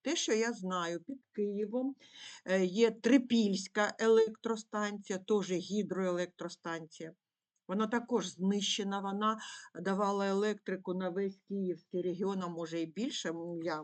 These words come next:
про це судити не можу, бо я не маю відношення до розподілу електроенергії в державі, але вона також знищена. Там Вишгородське водосховище, сама дамба, плотина стоїть, а електростанція не працює.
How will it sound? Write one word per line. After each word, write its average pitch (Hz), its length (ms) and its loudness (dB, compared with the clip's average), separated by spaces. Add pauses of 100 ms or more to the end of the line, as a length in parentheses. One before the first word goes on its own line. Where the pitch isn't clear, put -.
про 165 120 -8
це 165 180 -8
судити 165 420 -8
не 160 120 -8
можу, 269 320 -4
бо 180 340 -2
я 151 340 -6
не 165 140 -10
маю 170 340 -4
відношення 165 680 -8
до 170 160 -6
розподілу 170 680 -4
електроенергії 165 920 -6
в 151 100 -14
державі, 330 520 -4 (400)
але 196 180 2
вона 196 280 0
також 165 420 -6
знищена. 330 680 -2 (480)
Там 185 280 0
Вишгородське 190 720 -2
водосховище, 180 1040 -4 (480)
сама 185 360 -2
дамба, 180 440 0
плотина 170 520 -4
стоїть, 233 460 -4
а 233 40 -2
електростанція 180 880 -6
не 175 260 -4
працює. 143 640 -14